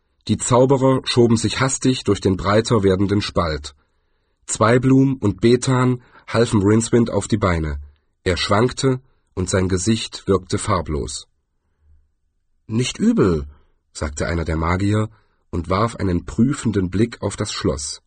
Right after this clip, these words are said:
Vielleicht ein wenig zu langsam, aber sonst: "Jemand hat das Oktav gestohlen." "Wer?" "Trümon." "Aber ein Verstand alleine kann nicht alle acht Zaubersprüche aufnehmen.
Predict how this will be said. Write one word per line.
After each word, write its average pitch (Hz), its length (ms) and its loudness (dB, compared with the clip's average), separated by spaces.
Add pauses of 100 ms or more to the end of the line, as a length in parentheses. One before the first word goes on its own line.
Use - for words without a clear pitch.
(640)
Vielleicht 131 380 0
ein 147 160 0
wenig 165 280 2
zu - 140 0
langsam, 180 720 2 (400)
aber 123 220 2
sonst: 143 520 2 (1300)
"Jemand 165 300 2
hat 175 100 0
das 175 120 0
Oktav 190 400 0
gestohlen." 85 600 2 (440)
"Wer?" 110 440 0 (440)
"Trümon." 95 600 4 (1200)
"Aber 127 260 0
ein 170 180 4
Verstand 165 460 2
alleine 160 480 2 (280)
kann 151 200 0
nicht - 260 0
alle 180 240 4
acht - 220 -2
Zaubersprüche 180 640 2
aufnehmen. 80 640 0